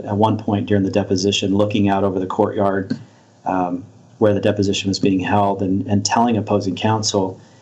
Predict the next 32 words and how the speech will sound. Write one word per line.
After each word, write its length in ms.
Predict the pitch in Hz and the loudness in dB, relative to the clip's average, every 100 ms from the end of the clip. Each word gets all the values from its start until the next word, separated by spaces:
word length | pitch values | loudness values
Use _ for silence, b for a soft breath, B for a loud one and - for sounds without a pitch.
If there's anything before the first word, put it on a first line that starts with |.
| B B B _ | B B B _
he 80 | - | -4
said, 260 | 110 113 101 | -2 0 -2
you 140 | - 110 | 0 2
know, 80 | 104 | 2
"Look, 340 | 123 117 - - - _ _ _ | 2 0 -6 -16 -20 _ _ _
uh, 180 | 107 101 | -4 0
six 320 | 98 131 123 | 0 0 0
years 180 | 127 117 | 2 2
ago, 480 | 107 104 95 92 90 B B B - | 0 0 0 -4 -8 B B B -2
I 80 | 107 | 2
was 160 | 104 | 2
in 140 | 110 107 | 2 0
this 160 | 98 | -2
courtyard, 600 | - 107 - 101 92 87 - - | 0 -2 -2 -4 -4 -6 -10 -8
high 240 | - 110 | -2 0
as 140 | 104 | 0
a 40 | 101 | -2
kite, 380 | - 90 87 - _ b b b b | -2 -4 -4 -12 _ b b b b
uh, 260 | - 87 90 107 - - | -10 -8 -8 -12 -20 -10
strung 360 | - - 113 113 | -6 0 2 2
out 100 | 104 | 0
on 140 | 98 | -2
crack, 420 | - 92 85 85 - _ _ _ _ | -4 -4 -4 -6 -12 _ _ _ _
and 340 | 107 104 101 101 | 0 2 2 0
look 180 | 107 107 | -4 -2
at 60 | |
me 140 | 156 113 | 0 2
now. 360 | 120 107 85 - - | 2 0 -4 -10 -8
I'm 200 | 98 101 | -2 0
in 80 | 104 | 2
a 60 | |
suit. 360 | 101 - 113 95 | 0 0 -2 -4